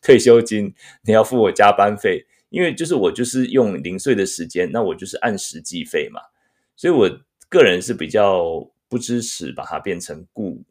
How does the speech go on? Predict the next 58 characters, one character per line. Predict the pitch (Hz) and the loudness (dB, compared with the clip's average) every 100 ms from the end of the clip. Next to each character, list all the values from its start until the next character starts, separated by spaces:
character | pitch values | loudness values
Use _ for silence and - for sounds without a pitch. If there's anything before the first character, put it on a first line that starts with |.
| _ | _
呃， | 80 | -14
雇 | - 117 | -6 -4
员 | 87 65 | -4 -8
的 | 69 | -10
一 | 78 | -10
个 | 71 | -12
身 | - 80 80 | -10 -10 -6
份 | 87 69 | -8 -8
啦， | 73 | -14
因 | _ 107 | _ -8
为 | |
我 | 87 | -6
觉 | 82 | -8
得 | 85 | -10
这 | 110 | -8
个 | 101 | -8
其 | - - | -10 -14
实 | 87 | -14
是 | - - | -14 -12
有 | 82 78 | -10 -10
点， | 80 87 76 73 - | -8 -8 -8 -16 -14
嗯， | 80 73 65 65 65 _ _ _ _ _ _ | -12 -12 -14 -20 -20 _ _ _ _ _ _
太 | - 104 | -6 -6
过， | 98 110 69 | -4 -8 -8
过 | - 123 | 0 0
度 | 113 | 0
解 | 92 73 | -4 -8
释， | - - 90 - _ _ _ _ _ - | -10 -10 -10 -12 _ _ _ _ _ -12
呃， | 82 76 | -10 -8
他 | 76 | -8
们 | 87 85 | -10 -8
这 | 87 | -8
个 | 82 | -8
雇 | - 92 | -8 -6
佣 | 90 76 | -6 -6
关 | 73 67 | -10 -14
系 | 67 - 60 | -14 -16 -14
的。 | 57 - _ _ _ _ _ | -16 -18 _ _ _ _ _
不 | - | -8
过 | 87 | -6
目 | 85 90 | -6 -8
前 | - 73 | -10 -12
就 | 76 | -12
是 | - 82 | -14 -14
在， | 80 80 82 78 69 - | -8 -6 -6 -8 -12 -12
嗯， | 76 65 62 55 50 - | -12 -12 -16 -20 -20 -16
在 | - 78 | -12 -12
这 | 82 | -14
个， | - 50 50 - | -16 -14 -14 -16
呃， | 62 50 - _ _ _ - | -16 -18 -20 _ _ _ -16
呃， | 53 - - - | -16 -16 -20 -20
这 | |
个 | - - - | -14 -14 -6
public | 104 95 | -4 -4
hearing | - 104 85 | -4 -4 -6
的 | - | -10
时 | - - | -16 -14
候， | 69 - | -14 -14